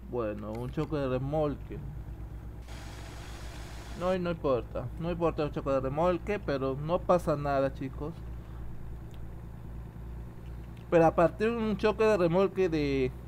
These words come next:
de doce por ciento, ahí la, ahí te puedes descontar. Con tu camión así, y tu camión hace más de veinte por ciento o más de diez por ciento, bueno, tu cam-, bueno, te van a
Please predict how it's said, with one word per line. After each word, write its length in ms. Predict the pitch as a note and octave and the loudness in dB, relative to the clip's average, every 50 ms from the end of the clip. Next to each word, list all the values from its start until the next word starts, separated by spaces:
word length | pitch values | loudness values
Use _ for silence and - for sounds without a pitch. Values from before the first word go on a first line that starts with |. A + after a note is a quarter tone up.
| - - - | -10 -6 -2
de 140 | C3 C3+ C#3 | 0 2 4
doce 260 | D3+ F3+ E3+ F#3 F3+ | 4 4 4 2 2
por 160 | - F3+ E3 | 2 2 0
ciento, 500 | - - G3+ G3+ G3+ - - D3+ C3+ C3+ | 2 4 4 4 4 4 2 4 4 6
ahí 280 | C#3+ C#3+ D3 D3+ D#3 D#3 | 6 6 6 6 4 4
la, 120 | D3+ C#3+ - C#3+ - - - | 2 2 0 -2 -6 -6 0
ahí 320 | - C3+ D3+ D#3 D#3+ D#3+ | 4 6 8 8 8 6
te 160 | D#3 - D3 | 4 2 -2
puedes 320 | - - D#3 D3+ D3+ D3 D3 | 0 2 2 4 4 2 2
descontar. 560 | D3+ C3+ - - C#3+ C3+ B2+ C3+ B2 A2+ A#2+ - - - - - - - - - - - | 0 -2 -2 -4 -4 -4 -2 0 -2 -2 -2 -4 -8 -12 -12 -12 -12 -10 -10 -10 -8 -6
Con 140 | C#3 C#3 C#3 | -6 -4 -2
tu 100 | D#3 C#3+ | -2 0
camión 580 | - C#3 C#3 C#3 D3 D#3+ E3+ E3+ F3 E3+ E3+ | 0 0 0 2 2 4 4 4 4 4 4
así, 400 | D#3 D3 C#3+ - F3 E3 F3 F#3+ G3 - - - - - - - - - - - | 2 2 2 0 0 0 0 0 -2 -6 -8 -10 -12 -12 -12 -10 -10 -10 -10 -8
y 40 | |
tu 160 | - - D3+ - | -6 -4 0 0
camión 480 | D3+ C#3+ D3 D#3 E3 E3 D#3+ D#3+ D3+ | 0 2 2 0 0 0 -2 -2 0
hace 340 | D3 C#3+ C#3+ C#3 - E3 D#3 | 2 4 4 4 2 0 0
más 300 | D#3 D#3 D#3 D#3+ D#3+ D#3 | 2 4 4 6 6 6
de 400 | D3+ D3 C#3 C3+ C3+ C3 C3 B2+ B2+ | 6 4 4 6 4 4 2 2 0
veinte 280 | C3+ D3+ D3+ - E3 | 0 0 0 0 -2
por 180 | D#3+ - E3 D#3 | 0 2 0 0
ciento 460 | - F#3 F3+ F3+ F3 D#3+ - E3 D#3 | 2 2 2 2 0 2 2 2 4
o 180 | D3 C#3+ C#3 C3+ | 4 4 2 2
más 240 | C3 C3+ C#3 C#3 C#3 | 2 2 2 2 2
de 100 | C#3+ C3+ | 2 0
diez 160 | D3 D#3 D#3 | 0 0 0
por 160 | - E3 E3+ | 2 0 0
ciento, 480 | - - G3+ G3+ F#3+ F#3+ - G3 G#3 A3 - - - - - - - - - - - - - - - - - - - - | 2 2 2 2 2 2 0 -2 -2 -4 -6 -10 -12 -12 -12 -12 -12 -10 -10 -10 -10 -10 -10 -12 -12 -12 -12 -10 0 6
bueno, 540 | F#3+ G#3+ G#3 G#3 F#3+ E3+ E3+ E3+ F3 D3+ D3+ - - | 8 8 8 8 8 6 4 2 0 0 -4 -4 0
tu 160 | F3+ E3 D#3+ | 0 0 2
cam-, 240 | - D3+ D3+ D3 D3+ - - D#3 | 2 0 0 0 -2 -4 -2 2
bueno, 300 | D#3+ D#3 D3 D3 D3 C#3 | 2 2 4 4 2 2
te 100 | - D3 | 2 2
van 300 | C#3 D3 D3 D3 D3+ | 4 6 6 6 4
a 20 | D3 | 4